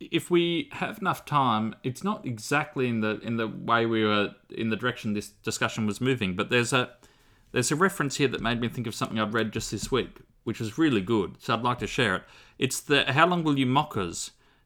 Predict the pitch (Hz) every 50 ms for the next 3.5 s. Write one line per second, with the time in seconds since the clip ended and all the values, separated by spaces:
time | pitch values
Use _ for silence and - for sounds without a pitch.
0 | _ - 123 120 123 127 143 139 - - 120 113 117 127 131 - - 113 98 87
1 | 80 80 - - _ _ _ _ _ - - - - _ - 127 135 139 143 -
2 | 127 127 139 139 139 147 170 196 190 - - 123 120 - - 139 127 131 127 -
3 | - - 170 214 220 180 143 135 - -